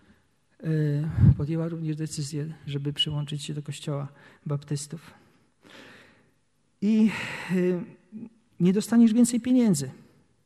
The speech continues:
Co ludzie powiedzą? Jaki wstyd? To wszystko jest gdzieś tam obecne w tym, w tym, kiedy człowiek deklaruje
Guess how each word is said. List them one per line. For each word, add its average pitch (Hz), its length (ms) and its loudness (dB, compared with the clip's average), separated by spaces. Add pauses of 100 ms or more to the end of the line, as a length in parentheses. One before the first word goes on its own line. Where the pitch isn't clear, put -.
(420)
Co - 160 0
ludzie 196 260 2
powiedzą? 143 420 -4
Jaki 180 260 -4
wstyd? 156 420 -8 (460)
To 170 100 -4
wszystko 208 440 -4
jest 180 320 -2
gdzieś 180 200 -4
tam 196 200 -6
obecne 170 500 -2
w - 120 -10
tym, 165 300 -4 (640)
w - 120 -20
tym, 185 260 -2
kiedy 156 280 -4
człowiek 165 420 -8
deklaruje 156 760 -2